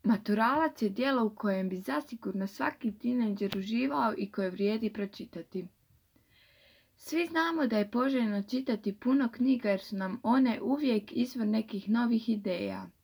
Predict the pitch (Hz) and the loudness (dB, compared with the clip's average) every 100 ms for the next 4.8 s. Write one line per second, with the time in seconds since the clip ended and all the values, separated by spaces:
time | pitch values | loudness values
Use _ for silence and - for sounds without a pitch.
0 | - - - - - 202 202 196 233 269 | -20 -20 -20 -6 2 4 6 4 4 2
1 | 302 - 208 208 226 226 - 175 - 185 | 2 0 2 4 2 0 -2 -2 -2 -6
2 | 170 - - - - 202 185 - 240 311 | -10 -12 -12 -6 -2 -2 -4 -2 0 0
3 | - 247 208 185 185 208 247 247 190 185 | -2 -2 -2 -4 -6 -2 -2 -2 -4 -4
4 | 196 220 208 190 180 170 175 | -4 -2 -6 -6 -10 -10 -10